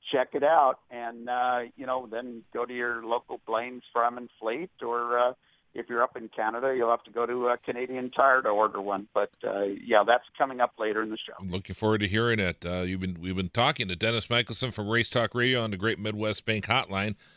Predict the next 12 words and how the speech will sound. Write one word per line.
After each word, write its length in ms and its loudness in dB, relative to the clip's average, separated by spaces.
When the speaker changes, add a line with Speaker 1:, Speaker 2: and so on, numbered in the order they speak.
Speaker 2:
And 100 -8
coming 280 2
up 120 2
next, 380 2
we're 80 -4
gonna 120 2
hear 160 2
from 200 -4
IndyCar 500 2
driver 340 2
Charlie 440 2
Kimball 560 0